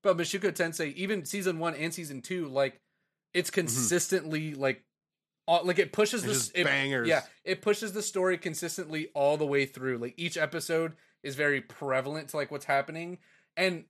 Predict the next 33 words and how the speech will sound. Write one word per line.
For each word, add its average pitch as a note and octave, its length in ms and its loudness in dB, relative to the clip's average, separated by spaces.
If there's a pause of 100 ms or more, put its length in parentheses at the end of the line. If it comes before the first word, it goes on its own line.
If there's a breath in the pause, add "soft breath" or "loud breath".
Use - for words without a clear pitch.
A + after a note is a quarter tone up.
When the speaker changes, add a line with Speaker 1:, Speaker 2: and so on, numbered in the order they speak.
(140)
Speaker 1:
again, G3+ 400 2
from F#3+ 160 0
what F#3 120 6
I F3+ 60 6
was F3 160 2
saying G#3 220 -2
before, E3 760 2 (260)
with E3 180 0
just, E3+ 300 -2
you D#3+ 100 -4
know, D#3 280 2
an E3+ 100 2
extra F#3 280 0
two G#3+ 240 -4
minutes G3+ 340 2
of D#3 160 0
the D#3 80 -2
intro E3+ 420 0
or D3+ 200 0
the C#3+ 180 -6
ending, D3+ 360 -2
like, C3 200 -4
makes D3 180 -8
a D3 40 -8
huge C3+ 220 -10
difference. C#3+ 400 -8 (380)
Mushoku E3+ 420 0
Tensei E3+ 320 0
Speaker 2:
Yeah. A2+ 140 0
Speaker 1:
fucking D#3+ 380 2
capitalizes C#3+ 720 -2
off C#3 240 2
that. B2 360 -6